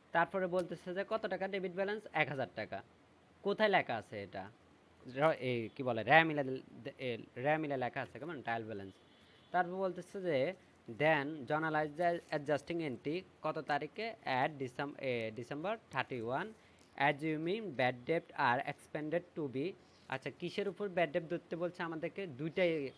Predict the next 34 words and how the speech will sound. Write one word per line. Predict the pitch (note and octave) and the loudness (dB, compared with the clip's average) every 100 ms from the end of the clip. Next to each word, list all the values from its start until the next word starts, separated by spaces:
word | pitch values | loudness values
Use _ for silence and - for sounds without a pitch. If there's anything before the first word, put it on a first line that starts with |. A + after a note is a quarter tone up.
| C#3 | -8
দুই | C3 F#3 | -6 -2
কথা | E3+ D3 D3+ | -2 -2 -2
বলছে। | C3 G2 G2+ - - - - - | -4 -6 -12 -12 -20 -20 -20 -4
একবার | C#3 C3+ D#3+ | -2 2 0
বলছে | D#3 D#3 F#3 F#3 - - - | 0 -2 -4 -6 -8 -12 -4
টু | G3 F3+ | -4 0
পার্সেন্ট | F#3+ F#3 - G3 G3+ | 0 -2 -6 -6 0
of | D#3+ B2+ C3+ | 0 0 0
net | D3+ - - | -2 -2 -4
sales, | A#2 F#2+ - - - - - | -4 -4 -10 -20 -20 -20 0
বাকিতে | A#2 D3+ F3+ F3 | 6 6 4 -2
বিক্রয়ের | E3 E3 - E3 | -2 -2 0 0
উপর | D#3+ D3 D#3 | 0 0 -4
দুই | C#3+ E3+ | -2 0
পার্সেন্ট। | C#3+ A2 - G2 - - - - | 2 0 -2 -12 -12 -20 -20 -10
আর | - A#2+ | -2 0
একবার | C3+ D3+ D#3+ | 2 0 0
বলছে | F3 F3 F3 | -2 -4 -2
যে | F#3 | 0
আড়াই | C#3+ C3+ D3+ | 2 4 2
পার্সেন্ট, | D#3+ F3+ F3 G3+ A3 A#3 - - B2+ | 2 0 -2 -6 -6 -10 -18 -16 -10
মানে | A#2+ C3+ | -8 -8
টু | D3+ | -4
পয়েন্ট | F3+ F#3 | -2 0
ফাইভ | E3+ D#3 - | 0 0 0
পার্সেন্ট | E3+ - F3+ | -4 -2 -6
of | F#3+ | -4
account | - E3 D#3 D3+ | -2 0 0 -2
receivable। | C3+ B2 G#2 G2 G#2 - - - | -4 -6 -8 -10 -14 -20 -20 -4
একবার | C#3 C#3 D#3 | -2 4 4
ব-, | D3+ | 4
আগের | - D#3+ F3 F3+ | 8 10 10 6
অঙ্কটাই | E3+ E3 C#3+ F3 F3 | 4 2 6 6 6
হুবহু। | D#3+ A2 G2+ G2 G2 | 2 0 -2 -2 -6